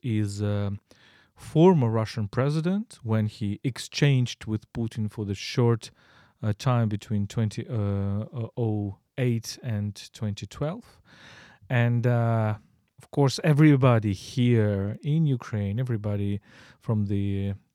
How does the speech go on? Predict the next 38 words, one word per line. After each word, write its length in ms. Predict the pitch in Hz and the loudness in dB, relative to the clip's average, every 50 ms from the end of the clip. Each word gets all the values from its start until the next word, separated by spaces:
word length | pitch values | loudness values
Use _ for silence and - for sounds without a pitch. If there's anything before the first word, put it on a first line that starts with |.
| _ _ _ _ - | _ _ _ _ -4
opposition 720 | - 117 - 127 113 110 117 117 - - - 113 107 107 | -2 0 0 0 2 2 0 0 -2 -2 -2 -2 -2 0
in 180 | - 123 113 | 0 0 0
Russia, 600 | 110 107 104 104 101 - - - 104 95 95 98 - | 0 0 0 0 -2 -4 -6 -8 -6 -6 -6 -6 -4
everybody 380 | 147 151 147 127 107 110 101 104 | -2 2 4 4 4 4 2 2
in 100 | 104 107 | 2 0
Eastern 240 | 107 - - 110 104 | 0 0 -2 0 0
Europe 280 | 104 104 101 98 - | 2 2 2 2 2
understood 640 | 107 113 110 107 98 - - - - 120 110 101 - - - _ - - - _ _ | 0 0 0 0 -2 -4 -2 2 2 2 2 2 -2 -8 -20 _ -20 -20 -20 _ _
that 140 | - 113 104 | -6 -6 -2
this 180 | 101 120 - - | -2 -2 -2 -2
is 120 | 110 - | -2 -2
not 280 | 113 110 113 110 107 - | 0 2 2 2 2 0
a 60 | 98 | -4
real 240 | 90 95 92 90 85 | -6 -6 -6 -6 -6
president, 480 | - - 98 95 101 - - 107 104 | -8 -10 -10 -10 -12 -12 -12 -10 -8
that 140 | 98 101 98 | -8 -6 -6
this 180 | 107 104 - - | -8 -8 -6 -6
is 80 | 104 | -6
just, 380 | - - - 104 98 - - _ | -6 -4 -4 -4 -4 -6 -10 _
just 260 | - 135 127 117 - - | -2 0 0 0 -2 -4
a 40 | 107 | -4
replacement, 680 | 98 95 90 - 98 95 95 92 - - 95 87 90 - | -4 -4 -4 -4 -4 -4 -4 -6 -8 -8 -8 -8 -8 -8
that 100 | 95 95 | -8 -8
this 220 | - 107 - - | -8 -8 -6 -6
is 280 | 101 98 - - - - | -6 -6 -6 -8 -8 -6
a, 240 | 104 104 101 98 98 - - - - - - - _ _ _ | -4 -2 -2 -4 -6 -8 -12 -20 -20 -20 -20 -20 _ _ _
a, 180 | - 110 101 104 - - | -4 -2 -2 -2 -4 -4
a 340 | 117 101 101 98 98 95 - _ | -4 -4 -2 -2 -4 -6 -6 _
toy, 520 | - - 160 165 160 147 113 98 92 92 87 - - - _ - | 0 4 6 8 8 8 6 6 4 0 -4 -8 -14 -16 _ -8
uh, 280 | 107 95 92 95 92 92 - | -6 -6 -4 -6 -6 -4 -2
picked 240 | - 120 110 - - | -2 -2 -2 -2 -2
up 180 | 110 101 98 98 | -2 -2 -2 -2
by 200 | 101 95 95 92 | -4 -4 -4 -4
Putin 600 | - - 160 175 165 - - 139 127 123 117 110 | -4 -4 -4 -4 -2 -2 -2 -2 0 0 -2 -4
to 440 | - - - 110 107 107 107 107 - - - - - - _ _ | -4 -4 -2 -2 0 0 -2 -2 -4 -8 -16 -20 -20 -20 _ _
continue 520 | - 127 117 107 - - 139 131 120 113 101 - | 0 2 2 2 2 2 2 4 4 2 0 -2
Putin's 640 | - - 123 110 - - 104 101 98 - - - - - 107 98 | -4 -4 -4 -4 -2 -4 -4 -4 -4 -8 -10 -14 -12 -12 -10 -6
reign. 440 | - 101 104 107 120 143 180 208 226 | -2 -2 -2 0 -2 -2 -4 -6 -8